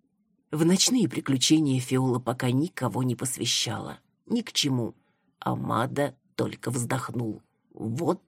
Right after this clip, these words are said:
так. Подруге». «Тересса?» «Да». Второй вздох вышел еще более печальным. Но девушки действительно подружились, а значит, будем дружить семьями.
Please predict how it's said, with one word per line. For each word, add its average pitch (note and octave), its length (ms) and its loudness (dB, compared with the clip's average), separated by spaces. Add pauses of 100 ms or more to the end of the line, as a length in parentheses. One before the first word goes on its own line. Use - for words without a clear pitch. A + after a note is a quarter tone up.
(120)
так. - 380 -8 (420)
Подруге». D3 800 4 (1040)
«Тересса?» C3+ 720 0 (400)
«Да». F#3+ 300 2 (560)
Второй E3 460 2
вздох A3+ 400 2
вышел C#3+ 360 2
еще C#3+ 480 0
более A#2+ 360 -4
печальным. A#2+ 720 0 (520)
Но C#3+ 160 2
девушки C3 800 0
действительно C3+ 880 2
подружились, D#3 840 2 (200)
а D3+ 100 2
значит, C#3 640 2 (800)
будем G3+ 500 2
дружить B2+ 400 2
семьями. B2 680 0